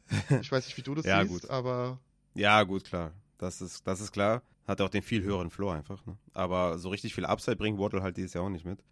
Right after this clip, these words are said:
Speaker 1: Das ist halt so ein bisschen das Problem. Der hat in den letzten vier Spielen sechsundvierzig Receiving Yards, fünfunddreißig Receiving Yards, einundfünfzig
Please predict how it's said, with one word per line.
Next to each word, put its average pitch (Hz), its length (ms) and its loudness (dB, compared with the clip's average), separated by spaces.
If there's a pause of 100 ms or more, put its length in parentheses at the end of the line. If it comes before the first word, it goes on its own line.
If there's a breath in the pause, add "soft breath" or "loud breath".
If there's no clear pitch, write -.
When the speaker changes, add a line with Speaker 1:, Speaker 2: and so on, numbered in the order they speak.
(100)
Speaker 1:
Das 85 160 -6
ist 90 60 -14
halt 87 160 -6
so 87 80 -4
ein 87 60 -2
bisschen 87 180 -6
das 85 120 -4
Problem. 92 340 -4
Der 90 60 0
hat 87 100 -4
in 95 60 0
den 90 40 0
letzten 95 300 -2
vier 127 300 0
Spielen 123 520 4 (260 soft breath)
sechsundvierzig 127 800 0
Receiving 117 420 -2
Yards, 110 400 -4
fünfunddreißig 110 720 0
Receiving 104 420 -4
Yards, 101 300 -4
einundfünfzig 117 1000 0